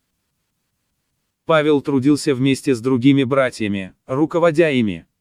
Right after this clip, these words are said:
Он не был одиночкой-сверхгероем. Он полагался на других людей.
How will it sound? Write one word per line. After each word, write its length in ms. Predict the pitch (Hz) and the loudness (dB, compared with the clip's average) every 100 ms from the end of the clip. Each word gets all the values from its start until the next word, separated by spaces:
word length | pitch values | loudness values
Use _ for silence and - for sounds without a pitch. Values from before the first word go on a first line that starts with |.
| _ _ _ _ - | _ _ _ _ -2
Он 320 | 143 160 165 | 0 4 4
не 140 | 202 | 4
был 220 | 185 190 - | 4 2 0
одиночкой-сверхгероем. 1400 | 160 151 147 123 - 120 - 113 101 110 120 107 78 78 _ _ _ | -2 0 0 -2 -4 -4 -2 -4 -2 -2 0 -2 -6 -14 _ _ _
Он 280 | 147 160 165 | -2 0 0
полагался 680 | - 156 143 139 151 - 143 | 2 2 2 2 0 0 -4
на 140 | 135 | -2
других 400 | 120 120 123 120 | -2 0 0 0
людей. 420 | 120 107 107 87 | -2 0 -2 -4